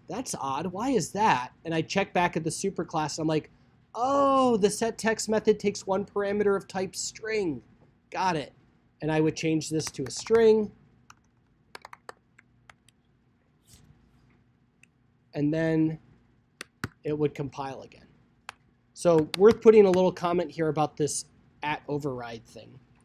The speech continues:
So use the at override annotation.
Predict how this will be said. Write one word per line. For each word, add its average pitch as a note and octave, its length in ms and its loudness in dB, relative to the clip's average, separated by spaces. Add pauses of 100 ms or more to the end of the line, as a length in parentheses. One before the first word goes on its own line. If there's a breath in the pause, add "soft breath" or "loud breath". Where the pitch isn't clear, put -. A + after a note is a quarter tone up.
(420)
So D3+ 180 0
use F#3+ 440 2
the E3+ 280 -2
at F#3 420 -4 (240)
override D#3 840 0 (520)
annotation. D3+ 760 -2